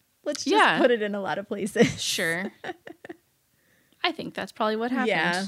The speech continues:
Speaker 1: that's probably what
Speaker 2: Um,
Speaker 1: happened. But that's about all I know about ion cannons. So do you know more than me?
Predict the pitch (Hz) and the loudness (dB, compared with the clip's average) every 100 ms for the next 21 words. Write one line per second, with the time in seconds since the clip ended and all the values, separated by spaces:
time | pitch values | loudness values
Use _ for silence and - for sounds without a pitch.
0 | - 220 202 202 190 185 185 185 226 240 | -6 -8 -4 -4 -2 -4 -4 -6 -6 -4
1 | 262 320 269 240 202 185 180 160 180 - | -6 -4 -2 -2 -4 -6 -8 -10 -10 -8
2 | 185 202 185 - - - 226 - 214 190 | -8 -8 -10 -8 -8 -8 -10 -6 -6 -4
3 | 202 214 226 208 165 175 247 294 320 349 | -6 -4 -4 -2 -2 -2 -2 -2 -4 -4
4 | 392 | -8